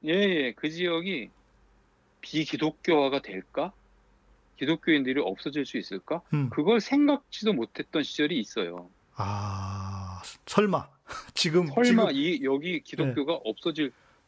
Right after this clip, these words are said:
Speaker 1: 없어질 수가 있을까?
Speaker 2: 아니, 지금 생각해보면 설마 그, 그, 지금 생각해보면 설마 거기가 기독교였다고? 이렇게 물어볼 수밖에 없는 상황인데.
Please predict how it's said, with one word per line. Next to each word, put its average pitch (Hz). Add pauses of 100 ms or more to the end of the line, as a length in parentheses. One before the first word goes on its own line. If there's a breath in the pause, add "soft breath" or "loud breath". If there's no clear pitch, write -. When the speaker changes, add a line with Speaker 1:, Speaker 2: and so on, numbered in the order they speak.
(280)
Speaker 1:
없어질 160
수가 131
있을까? 135
Speaker 2:
아니, 175
지금 202
생각해보면 170
설마 233
그, 139
그, 156
지금 180
생각해보면 170
설마 233
거기가 147
기독교였다고? 147
이렇게 214
물어볼 247
수밖에 185
없는 170
상황인데. 135